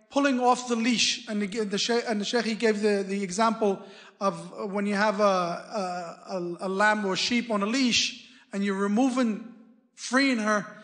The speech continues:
The le-, the leash, he says, this, this leash is the shahada and, and being upon Islam. So being in the shahadatain, so is you sticking to the jama'ah, sticking to the jama'ah of the Muslimun.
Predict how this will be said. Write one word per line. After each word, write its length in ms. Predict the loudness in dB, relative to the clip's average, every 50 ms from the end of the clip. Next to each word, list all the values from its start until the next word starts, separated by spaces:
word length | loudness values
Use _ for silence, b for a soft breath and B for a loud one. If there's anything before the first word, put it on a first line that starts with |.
| B B B B B
The 100 | 0 0
le-, 200 | 0 0 0 0
the 120 | 2 2
leash, 300 | 2 2 2 2 0 0
he 100 | -2 -4
says, 180 | -6 -6 -8 -8
this, 160 | -8 -8 -8
this 380 | -10 -8 -2 -2 -2 -2 -2 -2
leash 360 | 0 0 2 2 2 0 -2
is 160 | -4 -6 -4
the 60 | -2
shahada 680 | -2 0 0 0 2 2 2 2 2 0 -4 -6 B B B B B B B B
and, 200 | -2 -2 -2 -2 -2
and 240 | -2 -2 -2 -2
being 320 | 0 0 2 2 2 0 0 -2
upon 520 | -4 -6 -4 0 2 4 4 2 0 -2
Islam. 480 | -4 -4 -4 -2 0 0 0 0 0 -4
So 180 | -6 -6 -6
being 240 | -4 -2 -2 0 0
in 80 | 0 0
the 60 | 0
shahadatain, 800 | 0 -2 0 0 0 0 0 -2 -2 0 0 0 0 0 -2 -4 B B B B B B
so 200 | B -2 0 2
is 220 | 2 2 0 -2 -2
you 80 | 0
sticking 560 | 0 0 -2 0 -2 -2 -2 0 -2 -2 -2 -2
to 120 | -4 -4
the 100 | -4 -4
jama'ah, 500 | -2 0 0 2 2 2 2 2 2 -2
sticking 340 | -4 -6 -8 -8 -6 -6 -8
to 80 | -8 -8
the 80 | -8 -6
jama'ah 500 | -4 -4 0 2 4 4 6 4 4 2
of 100 | 0 -2
the 60 | -4
Muslimun. 640 | -2 -2 -2 0 0 0 2 2 2 0 0 -4